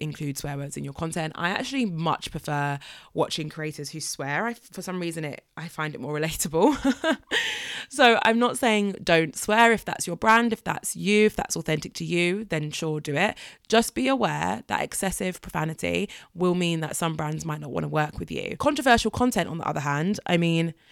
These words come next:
if you want to create controversial content, then you need to know that a lot of brands aren't gonna work with you, and that's just kind of how things are. And please note that when I say controversial, I don't mean, um, kind of making it clear where you stand on certain human rights and, and,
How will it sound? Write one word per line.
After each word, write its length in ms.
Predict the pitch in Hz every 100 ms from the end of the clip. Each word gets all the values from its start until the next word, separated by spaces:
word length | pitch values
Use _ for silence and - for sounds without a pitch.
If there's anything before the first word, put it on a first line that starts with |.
| - - - _ -
if 160 | -
you 120 | 214
want 200 | 208 233 226
to 100 | 226
create 360 | 220 196 -
controversial 600 | - 202 180 180 175 -
content, 540 | 175 262 262 160 208 202
then 120 | 180
you 120 | 185
need 140 | 180 180
to 80 |
know 200 | 214 156
that 180 | 165 175
a 40 | 175
lot 120 | 165
of 100 | 151
brands 260 | 151 151 -
aren't 200 | 160 151
gonna 120 | 165
work 220 | 185 -
with 100 | 170
you, 120 | 143
and 100 | 147
that's 180 | 151 147
just 140 | - -
kind 200 | 156 151
of 60 |
how 140 | 151 147
things 300 | 147 143 165
are. 200 | 143 -
And 120 | 185
please 300 | 185 233 240
note 220 | 220 165 151
that 160 | -
when 140 | 170 175
I 80 |
say 200 | 180 175
controversial, 640 | 165 170 160 151 156 160 151
I 80 | -
don't 360 | 147 165 165 160
mean, 520 | 160 160 151 143 147 - - - -
um, 420 | 156 143 143 139
kind 220 | - 160
of 60 | 151
making 260 | 156 147
it 100 | 156
clear 240 | - 147 143
where 140 | 147
you 140 | 143 143
stand 440 | - 143 143 143 -
on 160 | 147
certain 720 | 139 143 139 - 139 135 135 -
human 380 | - 156 147
rights 520 | 139 135 127 - - - - - -
and, 240 | 165 - -
and, 380 | 151 151 139